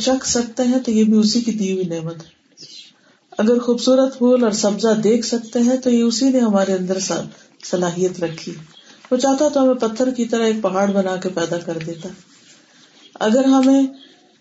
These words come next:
ہم کھانے کو انجوائے کرتے ہیں، ہم ریلیشن شپس کو انجوائے کرتے ہیں، تو یہ دراصل سب کچھ اس کی رحمت سے ہو رہا ہے۔ ہماری زندگی اسی کے ہاتھ میں، ہماری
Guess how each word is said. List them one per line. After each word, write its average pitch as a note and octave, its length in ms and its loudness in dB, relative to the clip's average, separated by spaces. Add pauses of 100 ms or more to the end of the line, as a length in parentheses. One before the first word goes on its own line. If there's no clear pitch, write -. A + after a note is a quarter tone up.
(220)
ہم A#3+ 160 6
کھانے A#3 380 2
کو D4 100 2
انجوائے A#3+ 380 4
کرتے A3 340 -2
ہیں، G3+ 240 -2 (340)
ہم G#3+ 120 4
ریلیشن G#3+ 440 4
شپس A#3+ 260 -2
کو - 120 -2
انجوائے G3 380 2
کرتے F#3+ 320 -4
ہیں، F#3+ 160 -6
تو G3+ 160 -8
یہ G3+ 180 0
دراصل G3 500 -2
سب C4+ 180 -2 (120)
کچھ C4+ 320 -2 (400)
اس A3 200 -2
کی A#3 120 0
رحمت G3+ 400 0
سے G3+ 100 -2
ہو E3+ 160 -2
رہا D#3+ 260 -8
ہے۔ - 80 -12 (840)
ہماری G3+ 280 4
زندگی G#3 520 4
اسی F#3 220 -2
کے F#3 140 -6
ہاتھ F3 320 -6
میں، F#3 80 -6
ہماری F3+ 320 -2